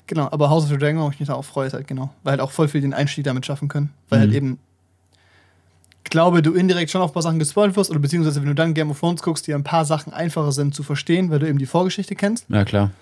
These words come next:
Speaker 1: Aber ich finde, das macht so vielen Leuten die Möglichkeit, so das anzugucken. Und wenn du die erste Staffel Game of Thrones oder die ersten zwei, drei Staffeln guckst, die haben halt kein Budget. Bei jeder Schlacht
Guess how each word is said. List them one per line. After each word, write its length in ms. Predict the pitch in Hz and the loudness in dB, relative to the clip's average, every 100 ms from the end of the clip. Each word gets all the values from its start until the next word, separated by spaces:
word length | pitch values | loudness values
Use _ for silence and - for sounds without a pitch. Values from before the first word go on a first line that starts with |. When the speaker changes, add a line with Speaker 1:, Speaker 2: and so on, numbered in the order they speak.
| _ _ _ - | _ _ _ 0
Speaker 1:
Aber 240 | 151 151 | 2 4
ich 120 | 151 | 2
finde, 160 | - 170 | 2 2
das 180 | 143 143 | 2 0
macht 180 | 156 147 | -2 -2
so 100 | 139 | -2
vielen 240 | - 156 | 2 4
Leuten 280 | 151 156 147 | 4 4 4
die 80 | 139 | 4
Möglichkeit, 500 | 147 151 - 143 135 | 4 2 -4 -4 -2
so 100 | 131 | -4
das 160 | 131 | -4
anzugucken. 520 | - 147 156 151 165 170 _ _ | -4 -2 -4 -4 -4 -6 _ _
Und 320 | - 156 147 - | 2 4 4 2
wenn 120 | 156 | 4
du 60 | |
die 100 | 147 | 6
erste 200 | 160 - | 4 4
Staffel 200 | 170 156 | 2 2
Game 120 | 151 151 | 4 2
of 140 | 143 | 2
Thrones 300 | 160 160 - | 2 2 0
oder 120 | 147 | 0
die 60 | 139 | 0
ersten 180 | 151 147 | -2 -2
zwei, 200 | - 147 | 0 2
drei 140 | 151 | 0
Staffeln 260 | 143 143 143 | -2 0 0
guckst, 300 | 170 - - - - - | -2 -8 -20 -20 -18 -6
die 60 | |
haben 60 | 147 | 0
halt 100 | 143 | 0
kein 160 | 143 135 | 2 0
Budget. 340 | 127 143 143 | 2 4 4
Bei 80 | 143 | 4
jeder 180 | 151 147 | 2 2
Schlacht 440 | - 160 151 - | 0 -2 -2 -12